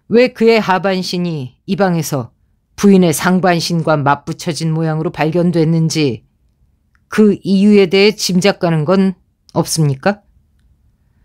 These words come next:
"글쎄요. 범인이 어딘가 다른 곳에서 그를 죽여 이 방으로 데려온 건 아닐까요?" 무엇 때문에 그렇게 복잡하게 했는지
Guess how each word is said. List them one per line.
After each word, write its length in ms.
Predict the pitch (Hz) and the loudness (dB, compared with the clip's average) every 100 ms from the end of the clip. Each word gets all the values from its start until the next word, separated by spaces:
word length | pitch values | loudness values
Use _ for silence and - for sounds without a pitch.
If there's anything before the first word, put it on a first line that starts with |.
| _ _ _ _ _ _ | _ _ _ _ _ _
"글쎄요. 680 | - 226 - 214 170 160 131 - _ _ _ _ _ - _ _ - | 0 0 2 0 0 -4 -10 -16 _ _ _ _ _ -20 _ _ 0
범인이 420 | 202 202 247 247 | 2 4 4 4
어딘가 460 | 196 180 196 202 - | 2 2 2 2 0
다른 360 | 147 160 165 | -2 0 0
곳에서 540 | 175 170 190 - 185 - | 0 -2 -4 -2 -4 -2
그를 380 | 180 196 185 | 0 2 2
죽여 420 | - 190 165 185 123 - _ _ _ _ _ _ | -2 -6 -2 -2 -2 -8 _ _ _ _ _ _
이 160 | 208 147 | -4 0
방으로 580 | 202 196 190 180 165 151 | 2 2 4 4 2 -2
데려온 460 | - 170 180 175 170 | -2 0 2 2 2
건 180 | 190 185 | 2 2
아닐까요?" 840 | 160 160 156 196 190 156 160 - _ _ _ _ _ _ _ _ _ _ _ _ _ _ _ _ _ _ _ - | 2 0 0 0 0 0 -4 -10 _ _ _ _ _ _ _ _ _ _ _ _ _ _ _ _ _ _ _ 2
무엇 300 | 202 214 208 | 4 4 2
때문에 320 | 233 202 196 | 2 2 2
그렇게 340 | 170 190 208 - | 0 -2 -2 -2
복잡하게 680 | 185 - 185 - 180 180 | -6 -2 -4 -2 0 0
했는지 680 | 165 185 175 143 143 123 | 2 2 2 0 -4 -6